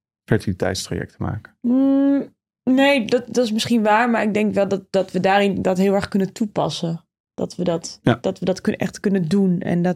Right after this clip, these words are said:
Speaker 2: het heel liefdevol is. En dat we ook wel weer telkens opnieuw voor elkaar kiezen. Ook al is dat echt niet altijd makkelijk, eh, met tegenslagen. En, eh, <laughs> ja,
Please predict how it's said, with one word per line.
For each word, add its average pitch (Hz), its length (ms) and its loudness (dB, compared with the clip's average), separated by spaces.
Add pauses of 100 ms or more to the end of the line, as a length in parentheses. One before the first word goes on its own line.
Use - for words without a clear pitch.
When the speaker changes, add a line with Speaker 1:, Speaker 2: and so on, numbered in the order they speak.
Speaker 2:
het - 140 -10
heel 196 180 2
liefdevol 196 500 -2
is. 165 180 0
En 180 100 2
dat 175 220 -4
we 170 200 -2 (380)
ook 180 180 -2
wel 190 280 2
weer 202 200 0 (220)
telkens 196 340 0
opnieuw 196 280 0
voor 196 140 -4
elkaar 180 240 -4
kiezen. 160 520 -2
Ook - 180 -4
al - 80 0
is - 180 -2
dat - 280 -6 (320)
echt 202 240 -6
niet 196 180 0
altijd 190 220 -2
makkelijk, 185 640 -4 (120)
eh, 185 440 0 (460)
met 196 340 -2
tegenslagen. 196 880 0
En, 180 260 2
eh, 180 220 2 (100)
<laughs> 240 420 2 (680)
ja, 180 420 2